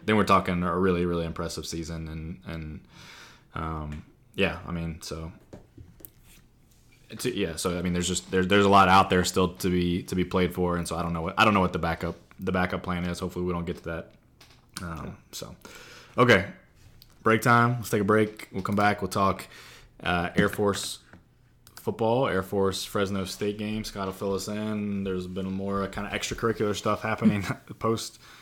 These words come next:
that game that we can discuss. Um, comments by Troy Calhoun, and then, uh, we'll get into Army, and, uh, and we'll let Kayla kinda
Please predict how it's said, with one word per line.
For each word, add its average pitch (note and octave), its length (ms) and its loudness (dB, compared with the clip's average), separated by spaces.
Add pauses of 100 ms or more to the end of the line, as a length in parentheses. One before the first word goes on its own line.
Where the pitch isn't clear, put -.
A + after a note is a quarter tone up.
(220)
that G#2+ 240 0
game A2+ 300 0
that G#2+ 60 -2
we G#2+ 120 0
can G#2+ 120 -6
discuss. G#2+ 640 -6
Um, F#2+ 380 -6
comments G2+ 380 -6
by G2 180 -6
Troy G2 240 -2
Calhoun, G#2+ 540 -6
and F#2 200 -2
then, F#2 320 -4
uh, F2+ 160 -6
we'll F#2 120 -6
get F#2+ 160 -6
into F#2+ 140 -8
Army, A#2 420 -6
and, F2+ 280 -8 (640)
uh, - 1160 -20
and F#2 360 -6
we'll F#2 100 -4
let F#2+ 200 -4
Kayla G2+ 420 -4
kinda F#2 360 -8